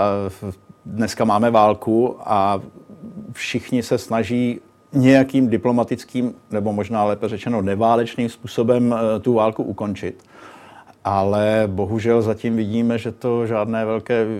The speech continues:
výsledky nepřináší. Všechny ty snahy, eh, prezidenta, eh, Macrona a dalších vyjednávačů vlastně končí na tom, že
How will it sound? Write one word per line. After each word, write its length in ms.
výsledky 440
nepřináší. 640
Všechny 340
ty 140
snahy, 680
eh, 300
prezidenta, 580
eh, 440
Macrona 680
a 160
dalších 480
vyjednávačů 800
vlastně 300
končí 320
na 100
tom, 320
že 580